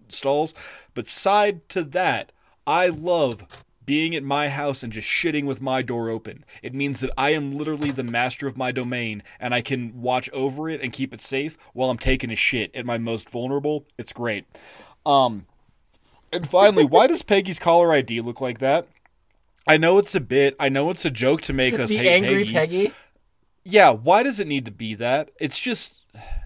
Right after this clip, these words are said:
Speaker 1: like,
Speaker 2: Insult to
Speaker 1: okay, so
Speaker 2: injury.
Speaker 1: we just saw her stupid smiling mug plastered all over, uh, Sizemore shit last episode.
Speaker 2: Yeah.
Speaker 1: Why is she grumpy in this? Why? What is that?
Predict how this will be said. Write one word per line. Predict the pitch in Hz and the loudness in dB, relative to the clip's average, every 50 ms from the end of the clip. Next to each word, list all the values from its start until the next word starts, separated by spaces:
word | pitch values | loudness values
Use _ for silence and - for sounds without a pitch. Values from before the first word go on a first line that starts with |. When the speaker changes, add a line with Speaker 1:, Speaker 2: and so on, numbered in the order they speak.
| - - - - _ _ _ _ _ _ _ _ _ _ _ _ _ _ _ _ _ _ - - - - - | -10 -14 -14 -18 _ _ _ _ _ _ _ _ _ _ _ _ _ _ _ _ _ _ -20 -20 -18 0 4
Speaker 1:
like, | 185 190 196 | 6 6 6
Speaker 2:
Insult | 185 - 208 175 - | 6 4 2 2 2
to | 170 | 2
Speaker 1:
okay, | 160 151 | 2 2
so | 131 127 143 170 165 | 0 0 0 2 2
Speaker 2:
injury. | 165 151 156 160 156 | 2 2 0 -2 -4
Speaker 1:
we | 151 180 214 | -6 -6 -6
just | 202 170 208 214 202 - | -4 -2 -2 -2 -2 -2
saw | - 196 185 185 180 175 151 135 - | 0 0 2 2 2 0 -2 -4 -6
her | 151 143 165 165 160 151 151 _ _ 135 | -6 -2 -2 -2 -2 -2 -6 _ _ -18
stupid | 127 - - - 170 170 - 151 135 | -14 -12 -10 -8 -8 -8 -8 -8 -10
smiling | - - 160 156 160 156 147 143 | -6 -2 -2 0 0 0 -2 -2
mug | 151 156 156 143 | -2 -2 -2 -4
plastered | - - 139 135 135 - - 151 | -2 0 0 0 0 0 -4 -2
all | 143 143 143 | 0 0 2
over, | 139 139 127 139 135 131 | 0 0 0 -2 -2 0
uh, | 127 123 | 0 -2
Sizemore | 113 - - 135 147 156 143 131 120 107 101 95 | -2 -2 -2 -2 -2 -2 -4 -4 -6 -6 -6 -6
shit | - - - 113 110 107 - | -8 -8 -6 -6 -6 -6 -4
last | 127 123 127 - - - | -4 -4 -4 -4 -4 -6
episode. | 143 139 - 143 - 120 113 110 107 101 - _ _ - - _ _ _ _ _ | -6 -6 -8 -8 -6 -4 -4 -4 -4 -6 -10 _ _ -20 -20 _ _ _ _ _
Speaker 2:
Yeah. | 240 349 415 | -4 0 4
Speaker 1:
Why | 415 - - | 4 4 4
is | 185 185 | 4 2
she | - - 214 202 185 | -2 -4 -6 -6 -8
grumpy | 170 151 147 143 127 143 147 160 165 - 175 143 123 | -8 -12 -12 -4 0 2 2 2 2 0 -2 -4 -4
in | 113 104 | -4 -6
this? | 107 104 - - | -8 -8 -6 0
Why? | 127 147 147 156 170 175 185 | 4 6 8 8 8 6 4
What | 143 160 147 160 180 190 | 2 2 4 6 6 6
is | 196 170 165 | 4 2 0
that? | 185 147 127 | 0 -2 -2